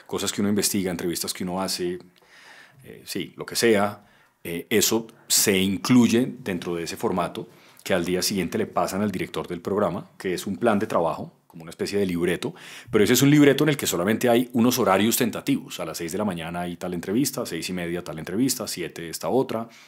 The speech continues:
una editorial acá, unas voces que tenemos de tal cosa acá, unas canciones, y ese, ese, ese plan de trabajo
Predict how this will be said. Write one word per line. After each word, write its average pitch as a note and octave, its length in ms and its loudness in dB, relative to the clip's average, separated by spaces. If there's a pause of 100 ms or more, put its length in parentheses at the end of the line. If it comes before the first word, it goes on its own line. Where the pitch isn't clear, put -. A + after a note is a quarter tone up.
(120)
una F2 120 -8
editorial D#2 380 -8
acá, B2+ 380 2
unas F2 260 -4
voces F2+ 260 -6
que - 80 -8
tenemos D2+ 280 -10
de - 80 -6
tal - 140 -10
cosa F2 200 -8
acá, C3 260 0
unas F2+ 220 -6
canciones, C3+ 580 2 (500)
y A2 200 2
ese, C#3 360 4
ese, C#3+ 440 2
ese B2+ 240 0
plan C#3 340 4
de D3 80 2
trabajo A2+ 540 2